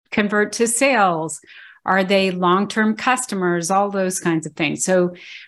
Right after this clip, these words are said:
performance marketing is more about looking at data and responding to that data. Brand marketing is more about building awareness.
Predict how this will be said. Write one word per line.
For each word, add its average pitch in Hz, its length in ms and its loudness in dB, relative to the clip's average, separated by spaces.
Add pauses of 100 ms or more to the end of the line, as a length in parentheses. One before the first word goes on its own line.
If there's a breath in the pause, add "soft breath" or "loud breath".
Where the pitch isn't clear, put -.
performance 269 640 2
marketing 214 460 -2
is 180 160 -4
more 190 200 0
about 175 600 0
looking 208 400 0
at 190 120 -2
data 185 300 2
and 185 440 0
responding 185 680 -2
to 180 120 -2
that 170 200 0
data. 170 420 0 (380 loud breath)
Brand 226 400 2
marketing 196 460 0
is 175 200 -2
more 185 180 2
about 175 520 -2
building 196 400 -2
awareness. 175 840 2